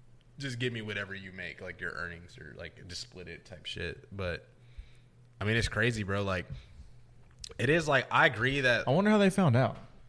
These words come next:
Speaker 1: That's another thing too. Like, it says, "In a series of tweets Monday after the suspension was announced, Ridley said he bet fifteen hundred total and that I don't have a gambling problem."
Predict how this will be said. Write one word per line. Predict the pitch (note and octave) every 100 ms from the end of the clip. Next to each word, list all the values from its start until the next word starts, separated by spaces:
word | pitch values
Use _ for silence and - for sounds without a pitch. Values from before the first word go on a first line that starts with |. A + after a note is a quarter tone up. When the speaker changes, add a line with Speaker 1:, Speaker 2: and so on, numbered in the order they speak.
| -
Speaker 1:
That's | G2+ C#3 -
another | B2 B2 A#2+
thing | G2+ F2+
too. | - A2
Like, | F#2+ F2 C#3 - - - - - - - - - -
it | -
says, | C3 D3 A#2
"In | A#2
a |
series | G#2 B2+ A#2+
of | A2
tweets | A#2+ A#2 G#2+
Monday | G#2 G#2 F#2+
after | G2 G2+
the | F#2
suspension | - F#2 F#2+
was | F2+
announced, | F2+ F2+ F2 F2
Ridley | G2 F#2+
said | F#2 F#2+
he | F#2
bet | E2+ F2 -
fifteen | - G#2 A2
hundred | G2+ F#2
total | F#2+ F#2 D#2
and | F2
that | F2
I | E2+
don't | E2 F#2
have | F#2+
a | E2+
gambling | E2+ E2 E2+
problem." | E2+ D#2+